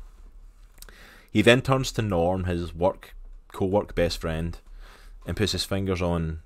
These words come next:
his head. Oh my goodness, it was horrifying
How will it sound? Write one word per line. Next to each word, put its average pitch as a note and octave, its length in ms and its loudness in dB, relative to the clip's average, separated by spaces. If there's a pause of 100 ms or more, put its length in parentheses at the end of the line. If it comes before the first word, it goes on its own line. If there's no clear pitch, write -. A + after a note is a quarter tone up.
(520)
his E2 160 -4
head. D#2 380 -2 (1900)
Oh B2+ 160 8
my A2 280 6 (140)
goodness, G2+ 440 4
it F#2+ 80 -2
was F2 140 -4
horrifying D#2+ 720 0